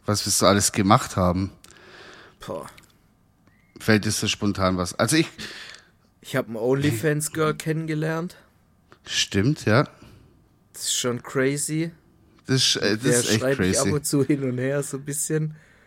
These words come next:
Speaker 1: Da musst du dranbleiben. Wir brauchen die hier in der, in der Sendung hier.
Speaker 2: Ja, soll ich,
Speaker 1: Sendung
Speaker 2: soll ich echt
Speaker 1: vor allem
Speaker 2: mal
Speaker 1: im
Speaker 2: fragen?
Speaker 1: Podcast, meine ich.
Speaker 2: Soll
Speaker 1: Ja,
Speaker 2: ich echt
Speaker 1: Digga,
Speaker 2: mal fragen?
Speaker 1: mach.
Speaker 2: Das, das Gute ist, äh, ich
Speaker 1: Das
Speaker 2: weiß
Speaker 1: ist schon
Speaker 2: mittlerweile, dass
Speaker 1: witzig.
Speaker 2: die auch ab und zu mal auf, auf Twitch streamt.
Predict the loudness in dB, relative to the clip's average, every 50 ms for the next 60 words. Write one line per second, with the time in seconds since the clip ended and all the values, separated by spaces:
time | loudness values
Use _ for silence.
0 | _ -6 -6 -6 -12 4 8 8 10 10 8 6 4 2 0 2 6 6 6 6
1 | 4 4 4 4 4 4 2 0 -2 -2 2 4 6 6 6 6 4 4 4 6
2 | 6 6 6 4 2 0 0 0 0 0 2 2 2 2 2 2 2 2 2 0
3 | -2 0 2 2 0 0 -2 -6 -18 _ -14 -4 0 4 6 6 6 6 6 6
4 | 6 8 8 6 4 4 4 4 4 4 6 6 8 8 8 8 6 6 4 2
5 | 2 4 4 4 4 2 2 2 2 0 0 0 0 0 0 0 -4 -8 -16 _
6 | -20 -20 -20 -20 -20 -14 -8 -2 0 0 2 2 2 4 4 6 8 8 8 8
7 | 10 10 8 8 6 0 -6 -8 -12 -6 0 0 0 0 0 0 -2 -2 -2 -2
8 | 0 0 2 4 4 4 4 4 4 2 0 -2 -6 -10 _ _ 0 2 4 6
9 | 4 4 2 0 -6 -2 2 4 4 4 6 6 8 8 8 6 6 6 6 6
10 | 6 6 6 6 6 6 4 4 2 2 -2 -2 -4 -4 -2 0 -2 -2 -2 -2
11 | -4 -2 0 0 2 2 2 2 2 0 0 0 -2 -6 -6 -6 -6 -6 -10 -12
12 | -2 0 0 0 0 -4 -6 -6 -6 -8 -12 -14 -8 -4 -2 0 0 0 -2 -6
13 | -8 -12